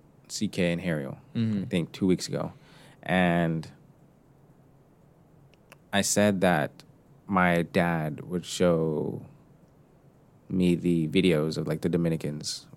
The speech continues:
Speaker 1: uh, like, you know, while I'm in school, they're at practice.
Speaker 2: Yeah.
Speaker 1: And that would make me work harder because it shows that only ten percent of the people that are trying will make it.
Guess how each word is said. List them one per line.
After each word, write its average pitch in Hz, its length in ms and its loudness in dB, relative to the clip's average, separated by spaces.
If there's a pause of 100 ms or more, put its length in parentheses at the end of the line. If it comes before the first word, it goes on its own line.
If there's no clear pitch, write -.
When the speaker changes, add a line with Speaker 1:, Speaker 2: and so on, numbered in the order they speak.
Speaker 1:
uh, - 100 -12
like, 73 280 -14
you 101 80 -2
know, 90 100 0
while 85 160 0
I'm 87 140 2
in 87 80 2
school, 95 500 6
they're 85 160 2
at 65 140 -4
practice. - 560 -10 (340)
Speaker 2:
Yeah. 104 260 -2 (240)
Speaker 1:
And 107 320 2
that 104 140 8
would 107 100 6
make 110 140 4
me 113 120 2
work 135 220 4
harder 85 220 2
because 90 420 0 (180)
it 110 140 2
shows 135 300 6
that 113 260 4 (1040)
only 147 280 4
ten 131 240 0
percent 120 260 0
of 101 60 0
the - 60 -2
people 101 260 -2
that 87 80 2
are 82 80 0
trying 87 360 -2
will 90 80 -4
make 80 220 -8
it. - 80 -12